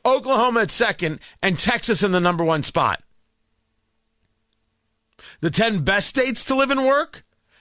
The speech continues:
Connecticut, Massachusetts, Colorado, Washington, Oregon, Hawaii, Minnesota, New Jersey, Maine, and Vermont. The problem here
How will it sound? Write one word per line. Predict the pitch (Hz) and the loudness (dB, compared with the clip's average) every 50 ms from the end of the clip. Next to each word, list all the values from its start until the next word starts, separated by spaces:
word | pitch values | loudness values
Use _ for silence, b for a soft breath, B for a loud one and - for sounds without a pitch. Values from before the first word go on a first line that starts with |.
| _ _ | _ _
Connecticut, | - - 170 202 226 254 262 208 - 302 294 233 180 | -4 -2 0 0 2 2 0 0 0 -2 -2 -2 -2
Massachusetts, | 175 190 214 220 208 - - 151 - - 233 240 220 - 254 269 233 - | -2 0 0 2 0 0 -2 -2 -2 0 0 0 0 0 0 0 0 -2
Colorado, | - - 247 214 190 175 175 170 185 180 180 196 202 220 233 | -2 -2 -2 0 0 2 2 2 2 2 2 2 2 2 2
Washington, | 220 170 160 180 185 196 185 - 196 190 156 123 151 147 151 - B B B B B | 0 0 0 0 2 2 2 0 0 -2 -2 -2 -2 -2 -4 -4 B B B B B
Oregon, | 202 220 247 262 254 208 175 196 185 | 2 2 4 4 2 0 0 0 0
Hawaii, | 156 151 180 196 208 208 226 226 220 185 175 180 | 0 0 2 2 2 2 2 2 0 0 0 0
Minnesota, | 175 165 180 226 277 302 294 - - - 247 240 233 233 | 0 2 2 2 2 2 2 2 2 2 2 2 2 0
New | 233 233 | 0 0
Jersey, | 220 170 208 220 220 208 165 196 202 175 B B B B B | 2 2 2 2 2 2 2 0 -2 -2 B B B B B
Maine, | B 175 202 220 233 226 220 220 | B 0 0 2 2 2 2 0
and | 214 - 190 196 180 143 | 0 0 0 0 0 0
Vermont. | 175 180 165 165 151 135 101 80 - - - _ _ _ _ _ _ _ _ _ _ _ _ _ _ _ _ _ _ _ _ _ _ _ _ _ _ _ _ _ _ _ _ _ _ _ _ _ _ _ _ _ _ _ _ _ _ _ _ _ _ _ _ _ _ _ _ _ _ | 0 0 2 0 0 -2 -4 -8 -12 -16 -16 _ _ _ _ _ _ _ _ _ _ _ _ _ _ _ _ _ _ _ _ _ _ _ _ _ _ _ _ _ _ _ _ _ _ _ _ _ _ _ _ _ _ _ _ _ _ _ _ _ _ _ _ _ _ _ _ _ _
The | - - | -16 -16
problem | - - - 202 202 208 208 208 185 185 180 160 | -12 -6 -2 0 0 2 0 0 0 -2 -2 0
here | 160 180 170 160 156 147 143 143 135 | 2 2 2 4 4 4 2 2 0